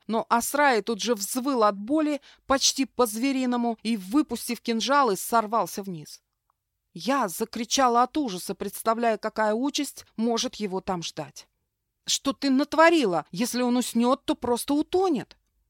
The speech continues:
«Он не уснет, Эдна», — огрызнулась Илва.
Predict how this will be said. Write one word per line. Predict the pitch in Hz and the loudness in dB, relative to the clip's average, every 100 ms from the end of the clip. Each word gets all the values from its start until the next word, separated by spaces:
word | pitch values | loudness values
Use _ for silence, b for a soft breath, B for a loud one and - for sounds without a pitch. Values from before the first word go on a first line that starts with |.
| _ _ _ _ _ - | _ _ _ _ _ -2
«Он | 269 233 | 0 4
не | 247 | 4
уснет, | 247 - 202 165 143 | 4 0 -2 -2 -4
Эдна», — | 147 139 143 143 _ _ _ _ - | -8 -8 -12 -12 _ _ _ _ -12
огрызнулась | 165 156 147 156 165 151 - | -10 -10 -10 -10 -10 -12 -14
Илва. | 143 131 127 127 | -16 -16 -18 -20